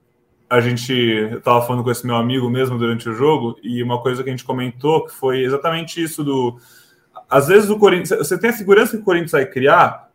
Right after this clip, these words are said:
um pouco, uma parcela legal pelo que o time tá fazendo, pelo Lázaro, o time tá construindo, o time troca passes, o time realmente tem movimentações e é interessante. Mas também tem uma parcela que eu acho bem significativa, que é realmente no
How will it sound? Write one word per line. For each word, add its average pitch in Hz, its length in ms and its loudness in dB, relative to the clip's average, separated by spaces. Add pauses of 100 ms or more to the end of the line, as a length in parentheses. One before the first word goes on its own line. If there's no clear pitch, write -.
(140)
um 196 180 -4
pouco, 226 640 4
uma 151 240 0
parcela 151 480 2
legal 120 560 0
pelo 143 320 0 (100)
que - 120 -6
o 127 60 -6
time 190 280 -6
tá 160 100 0
fazendo, 123 520 -2
pelo 135 240 2
Lázaro, 117 520 2
o 107 60 -8
time 143 360 -10 (100)
tá 156 120 4
construindo, 202 640 -2
o 143 40 -4
time 151 220 -8
troca 147 280 -4
passes, 156 540 2
o 117 60 -12
time 151 220 -8
realmente 190 380 -2
tem 202 120 -4
movimentações 180 800 -4
e 175 40 -2
é 180 80 -4
interessante. 196 720 -4 (580)
Mas 208 160 0
também 240 320 0
tem 247 120 -8
uma 233 160 -4
parcela 214 420 2
que 220 60 -4
eu 214 40 2
acho 214 160 -2
bem 208 140 -2
significativa, 208 960 -4 (360)
que - 200 -2
é 202 120 4
realmente 214 680 0
no 233 600 -2